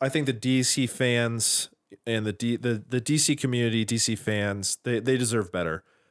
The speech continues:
Uh, and hopefully Warner Brothers can stop looking at it as a means of purely making money off a fan base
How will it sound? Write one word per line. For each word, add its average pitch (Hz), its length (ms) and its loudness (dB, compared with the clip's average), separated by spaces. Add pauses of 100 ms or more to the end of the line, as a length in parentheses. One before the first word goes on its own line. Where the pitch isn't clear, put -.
(140)
Uh, 110 280 4
and 120 100 2
hopefully 127 640 2
Warner 120 300 0
Brothers 107 340 2
can 107 160 -4
stop 104 280 0
looking 107 300 -2
at 98 160 0
it 98 200 0
as 98 380 0
a 98 360 -2
means 104 480 -4
of 95 240 -2
purely 107 300 0
making 104 300 -4
money 104 240 -4
off 98 160 -4
a 92 40 -14
fan 104 280 -4
base 110 360 0